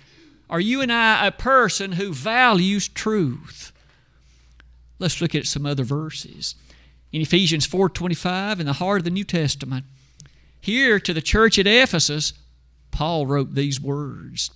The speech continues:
"As you put off the old man and put on the new, you speak truth." You speak what's true. Now, as you and I recognize how well that applies to us,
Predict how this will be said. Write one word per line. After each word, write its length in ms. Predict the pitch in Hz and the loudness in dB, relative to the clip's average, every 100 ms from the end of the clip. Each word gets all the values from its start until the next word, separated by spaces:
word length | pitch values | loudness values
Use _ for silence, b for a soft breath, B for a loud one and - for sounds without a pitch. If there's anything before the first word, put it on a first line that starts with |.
| - _ _ _ - B B B B | -18 _ _ _ -20 B B B B
"As 200 | - 202 | 2 4
you 80 | 196 | 4
put 260 | - 254 254 | 6 6 6
off 260 | 254 233 | 4 2
the 120 | 202 214 | 2 4
old 300 | 254 240 185 | 6 6 6
man 300 | 185 202 196 | 4 2 0
and 100 | - | 0
put 160 | 214 | -2
on 160 | 208 190 | -2 -4
the 80 | 185 | -4
new, 640 | 196 202 165 131 120 123 - _ _ _ _ _ - | -2 -2 -2 -2 -6 -10 -16 _ _ _ _ _ -8
you 120 | 208 | -4
speak 520 | 180 - 190 185 - | -4 4 4 4 -4
truth." 800 | - 160 151 127 113 - - - - - _ - - - _ _ _ _ - _ _ | 0 2 4 2 -2 -10 -12 -12 -14 -18 _ -20 -20 -20 _ _ _ _ -20 _ _
You 140 | 302 349 | -6 -4
speak 340 | - 247 - | -2 -2 -2
what's 220 | 240 - | -6 -8
true. 520 | - - 247 170 - - - 131 - _ _ _ _ _ _ _ b b b b b b b b _ _ | -8 -6 -4 -4 -8 -14 -20 -20 -20 _ _ _ _ _ _ _ b b b b b b b b _ _
Now, 140 | 160 143 | 0 2
as 160 | 131 | 2
you 80 | 180 | 0
and 100 | 180 | -2
I 160 | 170 143 | -2 -2
recognize 960 | 151 208 156 127 143 135 127 123 - | -2 -4 -4 -8 -6 -6 -6 -8 -10
how 240 | - 143 143 | -8 -6 -4
well 320 | 135 147 165 | 0 2 2
that 140 | 151 139 | 2 2
applies 540 | - 147 160 170 156 | 4 4 2 -2 -4
to 160 | 131 120 | -4 -8
us, 720 | 170 175 - 135 135 - | -8 -10 -14 -12 -10 -10